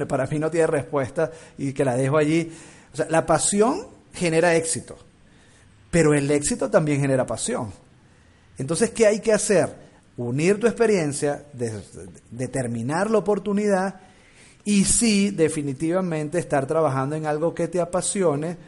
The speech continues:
porque a lo mejor vas a pasar muchas horas de tu vida allí trabajando en desarrollar esa idea de negocio. Creo que eso es fundamental. Entonces, ¿cuál es el punto óptimo para, para el corazón de un bootstrapper?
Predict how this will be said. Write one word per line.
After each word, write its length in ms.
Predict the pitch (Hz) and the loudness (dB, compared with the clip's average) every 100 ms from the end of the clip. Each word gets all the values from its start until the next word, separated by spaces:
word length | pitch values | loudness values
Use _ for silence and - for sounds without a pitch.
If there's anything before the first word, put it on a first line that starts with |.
| - | -6
porque 300 | 143 139 127 | -4 -4 -6
a 180 | 117 117 | -6 -8
lo 160 | 113 | -10
mejor 600 | 110 113 107 139 165 190 180 | -12 -14 -8 2 4 6 4
vas 140 | 151 | 0
a 120 | 165 | 0
pasar 420 | 160 139 147 135 | -2 -4 -2 -2
muchas 1300 | 131 143 147 175 208 226 240 247 247 240 240 180 156 | -2 -4 -2 2 4 6 8 6 4 2 -2 -6 -4
horas 300 | 170 170 156 135 | -2 0 0 -2
de 120 | 135 | -6
tu 180 | 131 123 | -8 -8
vida 280 | 139 156 | -4 -2
allí 200 | 160 156 | -4 -6
trabajando 640 | 151 151 131 127 180 202 247 - - - | -4 -2 -2 -4 -6 -6 -8 -12 -20 -10
en 140 | 147 | -6
desarrollar 800 | 135 131 127 120 123 135 147 151 - - - | -4 -4 -4 -4 -6 -4 -4 -4 -16 -20 -10
esa 520 | 135 120 139 131 135 - | -8 -6 -2 -4 -4 -8
idea 540 | 120 113 117 120 123 | -6 -4 -4 -6 -8
de 120 | 131 117 | -8 -8
negocio. 420 | 107 104 - - _ _ _ | -8 -14 -16 -16 _ _ _
Creo 160 | - 147 | -6 -4
que 80 | 180 | -2
eso 140 | 180 | -4
es 80 | 185 | -4
fundamental. 540 | 202 180 147 135 156 | -4 -4 -4 -2 -2
Entonces, 320 | 127 147 202 202 | -2 -4 -4 -4
¿cuál 180 | 196 208 | 2 4
es 80 | 226 | 4
el 140 | 233 | -2
punto 400 | - 220 202 214 | -2 -6 -2 0
óptimo 420 | 208 - 220 202 | 0 -2 -4 -4
para, 400 | 202 151 143 139 | -2 0 0 -4
para 160 | 139 131 | -4 -6
el 80 | 131 | -4
corazón 440 | 131 131 160 160 | -6 -6 -6 -6
de 100 | 170 | -4
un 120 | 190 | -4
bootstrapper? 680 | 180 185 - - 226 180 143 | -4 -6 -6 -6 -4 -2 -4